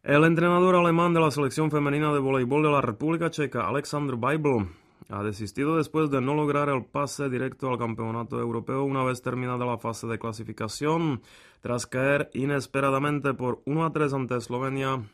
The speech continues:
el equipo nacional tendrá que jugar la repesca contra Eslovaquia en el doble partido que se efectuará el uno y cinco de octubre.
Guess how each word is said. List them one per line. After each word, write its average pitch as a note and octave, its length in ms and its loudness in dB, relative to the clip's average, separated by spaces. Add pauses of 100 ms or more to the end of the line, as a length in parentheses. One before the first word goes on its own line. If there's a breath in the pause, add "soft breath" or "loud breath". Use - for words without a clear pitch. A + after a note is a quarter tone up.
(180)
el G2+ 140 -6
equipo G2+ 280 -8
nacional G#2 440 -6
tendrá G#2+ 280 -4
que A2 100 -6
jugar G#2 280 -2
la A#2+ 140 0
repesca A#2 480 -4
contra A#2 260 -2
Eslovaquia C#3+ 600 0 (420 loud breath)
en A#2+ 160 -4
el B2 180 0
doble E3 300 4
partido D#3 520 2
que C#3 100 0
se A#2 120 -6
efectuará A#2+ 520 -4
el A2 160 -2
uno C#3+ 320 0
y G#2 80 0
cinco D3 340 -4
de C#3 60 0
octubre. D3 560 0